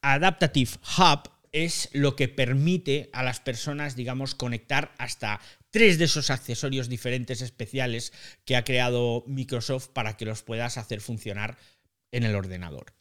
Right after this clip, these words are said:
Mira, hay, eh, por ejemplo, había un, un trackpad adaptativo muy chulo que lo llamaron The Pad.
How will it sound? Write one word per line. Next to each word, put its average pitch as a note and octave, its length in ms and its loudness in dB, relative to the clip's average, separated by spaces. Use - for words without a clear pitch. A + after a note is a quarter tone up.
Mira, A2 280 -10
hay, G#2+ 360 2
eh, A#2+ 260 0
por B2+ 120 0
ejemplo, B2+ 360 2
había C#3+ 220 2
un, E3 480 0
un B2 580 -14
trackpad F#3 480 0
adaptativo B2+ 920 -2
muy D3+ 340 2
chulo D3+ 340 0
que C#3 80 -4
lo B2+ 80 0
llamaron B2 480 0
The A#2 140 2
Pad. C3+ 320 -2